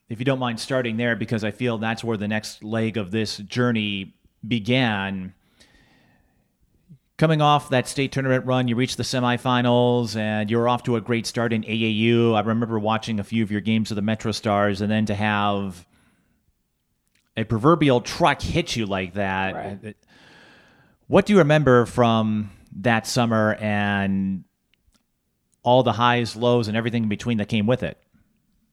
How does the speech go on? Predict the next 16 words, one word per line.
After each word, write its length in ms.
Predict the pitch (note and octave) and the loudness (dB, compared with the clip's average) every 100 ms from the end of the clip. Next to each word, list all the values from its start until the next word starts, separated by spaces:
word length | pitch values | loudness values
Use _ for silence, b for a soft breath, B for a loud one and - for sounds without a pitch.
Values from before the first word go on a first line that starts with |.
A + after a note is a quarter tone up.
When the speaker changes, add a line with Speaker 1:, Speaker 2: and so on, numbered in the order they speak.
| _ _ | _ _
Speaker 2:
Um, 720 | F#3 G3 G3+ G3+ G3+ G3 G3 G3+ _ _ | -10 -8 -8 -8 -8 -10 -12 -14 _ _
I 120 | - F#3+ | -8 -6
mean, 160 | G3 | -4
I, 160 | F#3+ - - | -6 -8 -8
as 200 | F3+ F3 | -8 -8
you 80 | F#3+ | -10
said, 240 | - E3 | -8 -8
like, 220 | D#3+ D#3+ | -8 -8
I 60 | E3 | -8
was 280 | E3 F3 - _ _ _ - - - - | -8 -10 -20 _ _ _ -20 -20 -20 -20
playing 300 | - F3 F3 | -14 -12 -10
fairly 280 | - E3+ E3+ | -6 -6 -4
well, 380 | D#3+ D#3 D#3+ E3 _ | -6 -6 -6 -8 _
so 80 | D3+ | -12
I 180 | D3 | -10
was 260 | C#3+ D#3+ - | -10 -14 -18